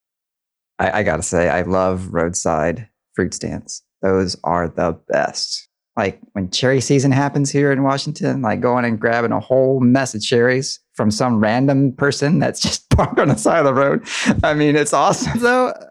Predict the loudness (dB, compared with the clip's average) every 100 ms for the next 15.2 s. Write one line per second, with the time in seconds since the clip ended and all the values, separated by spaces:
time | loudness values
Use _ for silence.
0 | -8 -2 0 2 2 2 4 2 2 2
1 | 2 2 2 2 0 0 2 0 -2 -8
2 | _ _ _ _ _ -2 0 0 2 2
3 | 2 2 0 -2 0 0 0 0 -2 0
4 | -2 -4 _ _ -2 2 4 4 4 2
5 | 2 2 4 2 -2 -4 -4 -4 -10 _
6 | _ -2 -2 0 0 2 0 -2 -2 2
7 | 2 2 0 -2 -2 -2 0 0 0 -2
8 | -4 -8 _ _ 0 2 2 2 0 -4
9 | -8 _ _ _ -2 0 0 2 2 2
10 | 2 0 0 0 0 0 0 0 0 -2
11 | -2 -4 -2 0 0 0 -2 -2 -4 -2
12 | -2 0 0 0 -2 -4 -8 -2 2 2
13 | 2 0 -2 -4 -6 -2 0 2 0 0
14 | 0 2 2 0 -4 _ 2 4 4 0
15 | -2